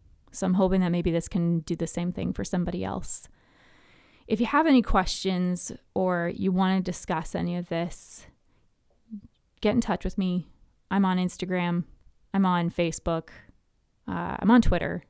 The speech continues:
although I, admittedly, I don't really check Twitter that often. But find me at Optimistically Depressed. Uh, you can also go to my website, optimisticallydepressed dot com. You can email me through that. You're not alone.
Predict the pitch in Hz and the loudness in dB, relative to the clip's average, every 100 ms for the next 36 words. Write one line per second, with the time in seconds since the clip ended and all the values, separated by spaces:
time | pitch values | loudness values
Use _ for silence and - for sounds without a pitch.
0 | _ 190 180 175 - - - 185 190 185 | _ -4 -2 -4 -8 -16 -12 -6 -2 -2
1 | 180 175 170 175 175 175 - 190 - - | -2 -4 -4 -6 -4 -6 -8 -2 4 4
2 | - 95 - - - - - - - - | 2 -8 -10 -10 -6 -8 -8 -20 -20 -20
3 | - - - - 202 208 202 208 - 185 | -20 -20 -18 4 8 8 8 4 0 -6
4 | - 180 - 196 180 190 - 180 180 - | -4 -4 2 2 2 -2 -2 -2 -2 -4
5 | 165 - - - - - _ _ _ _ | -4 -6 -10 -14 -18 -20 _ _ _ _
6 | _ _ _ - - - - _ - 190 | _ _ _ -20 -20 -20 -20 _ -2 2
7 | 185 175 - - 196 202 202 208 196 190 | 4 2 0 -2 2 2 4 4 6 6
8 | 185 180 185 180 185 - - _ - 180 | 4 2 2 0 -4 -16 -20 _ -4 -4
9 | - 196 185 - 202 190 - 185 - 185 | -2 -2 -2 -2 -2 2 2 2 0 -2
10 | - - 175 180 180 - - - - _ | -2 -2 0 0 0 -4 -12 -20 -20 _
11 | - 180 180 180 185 185 185 185 180 190 | -6 -4 -2 0 0 2 2 0 -2 -4
12 | 170 156 156 - - - _ _ _ _ | -2 -4 -6 -10 -20 -20 _ _ _ _
13 | _ _ - - - 214 220 226 185 165 | _ _ -20 -16 0 6 6 6 6 4
14 | 165 165 | 2 -2